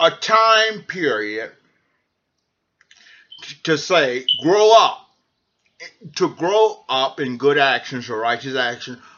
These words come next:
or in a state where you could accept them or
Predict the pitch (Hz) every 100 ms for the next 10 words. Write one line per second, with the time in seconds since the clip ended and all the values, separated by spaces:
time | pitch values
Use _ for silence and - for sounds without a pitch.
0 | _ - 156 175 170 160 139 127 - _
1 | _ - - - 220 175 135 _ 160 156
2 | 165 165 165 156 - 196 147 - 139 127
3 | 127 - _ _ _ _ _ - 147 147
4 | 143 139